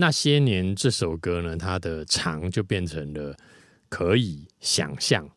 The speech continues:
的一个结果哈。但如果这首歌当初直接出这首歌，没有电影做掩护，六分钟的作品恐怕是很难被大家所接受的。那，呃，我们来讲一下木村聪丽的，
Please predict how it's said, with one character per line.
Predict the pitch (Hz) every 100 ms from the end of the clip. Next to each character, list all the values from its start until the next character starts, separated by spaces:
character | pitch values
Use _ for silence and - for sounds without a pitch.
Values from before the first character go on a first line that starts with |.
| _ _ _
的 | 80
一 | 76
个 | 76 73 71 69
结 | - - 78
果 | - -
哈。 | - 92
但 | 139 160
如 |
果 | 135 104
这 | 143
首 | 117 90
歌 | 101 101
当 | 104 107
初 | 104 101 101 101
直 | - 104
接 | 104 113 110
出 | - 107
这 | 107 107
首 | - 73
歌， | - 78 80 - - - - _ -
没 | 82 85
有 | 87 78 71
电 | - 117
影 | 82
做 | 78 90
掩 | 78 69
护， | 73 82 - - - _ _ _
六 | 127 131
分 | 101 95
钟 | 95 90
的 | 85
作 | 90
品 | 80 80 73 - _
恐 | - 80
怕 | 92 95
是 | 92
很 | - 80 76
难 | 76 73 80
被 | 95 82 78 73
大 | 82 73
家 | - 82
所 | - - -
接 | - 95 80
受 | - 98 - -
的。 | - _ _ _ _ _ -
那， | 165 160 135
呃， | 101 95 92 90 87 87 -
我 | 117
们 | 110 131
来 | 160
讲 | 143 113
一 |
下 | 120 147
木 | 151 135
村 | - 117
聪 | 110 110 113
丽 | 120 98
的， | - 85 76